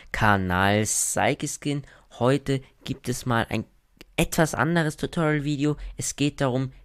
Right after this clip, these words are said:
wie ihr eure Minecraft-Welten verschicken könnt oder zum Beispiel, wie ihr euch, wenn ihr, äh, Gefahr läuft, dass zum Beispiel,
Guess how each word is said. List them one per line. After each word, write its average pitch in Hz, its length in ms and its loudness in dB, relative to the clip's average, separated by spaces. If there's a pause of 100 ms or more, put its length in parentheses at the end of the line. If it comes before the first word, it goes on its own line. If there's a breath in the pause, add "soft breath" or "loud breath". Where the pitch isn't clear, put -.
wie 127 240 -2
ihr - 340 0
eure 117 220 -2
Minecraft-Welten 127 1400 2 (240 loud breath)
verschicken 135 800 0
könnt 131 400 2 (240 loud breath)
oder 131 280 8
zum 131 140 -4
Beispiel, 123 540 6
wie 147 100 2
ihr 160 120 6
euch, 139 280 4
wenn 127 380 2
ihr, 113 420 4 (480 loud breath)
äh, - 320 -6
Gefahr 135 380 4
läuft, 131 260 2
dass 117 140 -2
zum 110 100 -6
Beispiel, 110 560 0